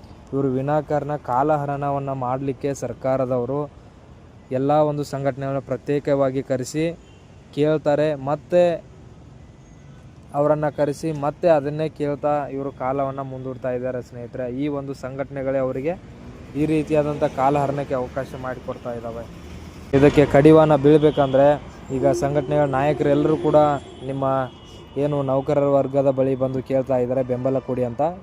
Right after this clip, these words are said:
ಈ ಬೆಂಬಲ ಕೊಡಬೇಕಾದ್ರೆ ನೀವೆಲ್ಲ ಒಗ್ಗಟ್ಟಾಗಿ ಅನ್ನುವಂಥ ಸಂದೇಶವನ್ನ ಕೊಡಿ ಸ್ನೇಹಿತರೆ.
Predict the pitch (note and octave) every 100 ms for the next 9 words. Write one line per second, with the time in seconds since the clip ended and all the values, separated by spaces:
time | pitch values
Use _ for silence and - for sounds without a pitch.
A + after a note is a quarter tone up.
0 | C3+ C#3 C#3 C#3+ D3 C#3 C#3 C3 B2+ C3
1 | C3 F#3+ - - - - - C3+ C#3+ C3
2 | B2+ C3+ C3+ C3 C3 C3+ C3 B2+ C3+ B2+
3 | B2 C3+ C3+ C#3 C3 C3 - D3+ C#3+ C3+
4 | B2+ A#2+ A#2 -